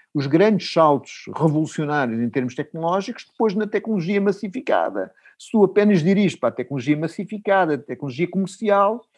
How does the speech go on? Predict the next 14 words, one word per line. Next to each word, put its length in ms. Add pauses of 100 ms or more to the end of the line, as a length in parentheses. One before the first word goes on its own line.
(280)
provavelmente, 960
eh, 400
isso 240
não 100
vai 120
acontecer. 480
De 440
tal 120
maneira, 300
isso 340
é, 120
muitas 280
vezes, 400
que 580